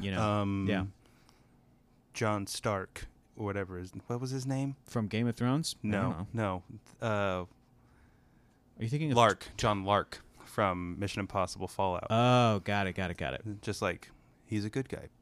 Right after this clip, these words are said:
Speaker 2: but he's actually a bad guy and the mastermind behind everything.
Speaker 1: Yeah.
Speaker 2: And it's like, he's a mastermind behind everything, but actually, he's a good guy and it's Charlize Theron the whole time.
Speaker 1: Yeah, pretty much. Um, yeah, she
Speaker 2: Charlize
Speaker 1: manipulated
Speaker 2: Theron
Speaker 1: that
Speaker 2: and
Speaker 1: guy.
Speaker 2: Otto are the real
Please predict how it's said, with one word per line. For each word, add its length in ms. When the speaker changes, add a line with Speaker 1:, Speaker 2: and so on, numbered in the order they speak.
Speaker 2:
but 100
he's 120
actually 280
a 60
bad 240
guy 260
and 240
the 40
mastermind 520
behind 260
everything. 360
Speaker 1:
Yeah. 180
Speaker 2:
And 80
it's 80
like, 140
he's 160
a 40
mastermind 380
behind 180
everything, 480
but 100
actually, 260
he's 180
a 20
good 160
guy 280
and 120
it's 100
Charlize 320
Theron 240
the 40
whole 160
time. 220
Speaker 1:
Yeah, 240
pretty 180
much. 300
Um, 400
yeah, 140
she 160
Speaker 2:
Charlize 20
Speaker 1:
manipulated 420
Speaker 2:
Theron 200
Speaker 1:
that 40
Speaker 2:
and 80
Speaker 1:
guy. 60
Speaker 2:
Otto 360
are 120
the 120
real 440